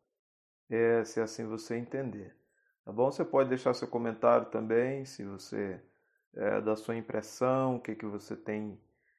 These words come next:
é, entendido sobre o, o que nós estamos falando, o feedback, é, também é bom e é importante. Ah, continuando nossa série, eu gostaria de falar sobre a questão da relevância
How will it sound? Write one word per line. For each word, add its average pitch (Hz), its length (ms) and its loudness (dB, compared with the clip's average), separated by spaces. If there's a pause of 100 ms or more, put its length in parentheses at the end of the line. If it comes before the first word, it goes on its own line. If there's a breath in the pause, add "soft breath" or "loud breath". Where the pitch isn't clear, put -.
(160)
é, 101 320 -4
entendido 110 1200 -4
sobre 110 400 -4
o, 107 140 -8 (160)
o - 60 -16
que 110 120 -10
nós 107 260 -4
estamos 107 320 -8
falando, 113 540 -2
o 110 40 -6
feedback, 104 680 -4 (760)
é, 110 440 2
também 127 640 0 (140)
é 117 140 0
bom 120 320 4
e 127 60 0
é 123 60 0
importante. 117 720 -4 (840 soft breath)
Ah, - 300 0 (720)
continuando 175 500 0
nossa 151 340 2
série, 135 480 4
eu 107 300 -4
gostaria 123 340 -4
de - 60 -14
falar 120 280 2
sobre 113 720 -4 (560)
a - 80 -14
questão 120 420 -4
da 120 80 2
relevância 117 960 -2